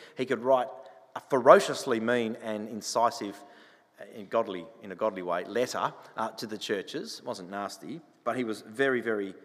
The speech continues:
strong, and very, very assertive. And then when he did turn up, he obviously had a lot more chutzpah, as they'd say,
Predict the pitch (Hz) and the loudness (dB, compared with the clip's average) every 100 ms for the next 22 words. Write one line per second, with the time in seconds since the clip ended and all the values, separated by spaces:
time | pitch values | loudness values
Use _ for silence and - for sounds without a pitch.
0 | - - - 139 117 87 135 175 - - | -18 -18 -6 -2 -2 -2 -10 -16 -20 -16
1 | - 110 101 120 104 104 101 - 107 - | -10 -8 -4 -2 -2 -4 -4 -8 -12 -10
2 | 113 107 - 85 - - - - - 127 | -6 -6 -8 -14 -16 -20 -20 -20 -8 -2
3 | 135 147 135 127 240 220 160 123 107 127 | 0 2 2 0 0 0 -2 -2 -2 -6
4 | 143 143 147 151 135 143 135 151 151 147 | 0 0 0 -2 -2 0 4 4 2 2
5 | 143 135 - - - 254 - - 123 90 | 2 2 0 -6 0 0 0 0 0 0
6 | - 110 113 107 - 120 104 165 | -8 -8 -4 -4 -4 -6 -4 -6